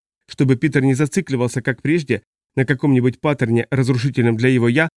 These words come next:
а умел вовремя отвлечься. Короче, Кэрил внесла в его персону определенный элемент беспорядка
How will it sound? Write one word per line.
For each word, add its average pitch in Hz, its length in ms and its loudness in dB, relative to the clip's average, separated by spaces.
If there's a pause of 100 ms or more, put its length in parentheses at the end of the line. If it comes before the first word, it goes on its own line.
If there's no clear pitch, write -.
(280)
а 208 100 2
умел 160 280 2
вовремя 120 440 2
отвлечься. - 540 -8 (680)
Короче, 208 320 2
Кэрил 147 300 0
внесла 139 320 0
в 123 40 0
его 131 200 2
персону 143 460 0
определенный 139 640 0
элемент 143 420 2
беспорядка 127 680 -4